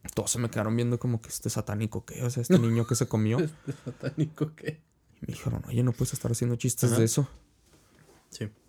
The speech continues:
Speaker 1: Y yo así como que
Speaker 2: "Ah, chinga".
Speaker 1: Ajá, o sea,
Speaker 2: <laughs>
Speaker 1: yo así como que, "Tía, pues, cállese, ¿no? O sea, pues, ¿qué, qué le digo?". O sea, pues, yo así como que, "Ah, bueno, pues, no,
Speaker 2: Pues,
Speaker 1: no
Speaker 2: come
Speaker 1: lo hago".
Speaker 2: tierra.
Speaker 1: Ajá.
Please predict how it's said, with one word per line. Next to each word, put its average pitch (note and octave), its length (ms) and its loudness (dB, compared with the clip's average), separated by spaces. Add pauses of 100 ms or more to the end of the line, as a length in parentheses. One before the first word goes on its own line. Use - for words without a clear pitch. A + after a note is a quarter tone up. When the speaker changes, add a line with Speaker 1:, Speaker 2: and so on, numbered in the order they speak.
(240)
Speaker 1:
Y A2+ 80 -2
yo G#2+ 40 -2
así - 120 -8
como A#2+ 180 0
que A#2 180 -4 (2000)
Speaker 2:
"Ah, - 60 -20
chinga". A#2+ 300 -4 (240)
Speaker 1:
Ajá, A#2 340 2
o D#3+ 80 10
sea, C#3 140 8
Speaker 2:
<laughs> A2 340 8
Speaker 1:
yo G#2 60 4
así - 160 -2
como C3 200 0
que, A2+ 280 0 (720)
"Tía, B2+ 360 0 (840)
pues, - 220 -16 (1000)
cállese, D3+ 460 6
¿no? E3+ 160 10
O F#3 40 10
sea, E3+ 100 6
pues, G3+ 140 10
¿qué, C#3 240 10
qué D3 80 10
le D#3 140 10
digo?". G#3 300 8
O C#4 80 6
sea, B3 120 4
pues, - 180 2 (540)
yo B2+ 100 6
así C3 120 6
como D3+ 160 4
que, - 80 -6
"Ah, B2 140 0
bueno, D3+ 360 4
pues, B2 120 2
no, A2+ 80 4
Speaker 2:
Pues, A#2+ 100 4
Speaker 1:
no A#2+ 60 2
Speaker 2:
come D3+ 180 12
Speaker 1:
lo C3 60 4
hago". - 20 2
Speaker 2:
tierra. C#3+ 320 8
Speaker 1:
Ajá. D3+ 280 6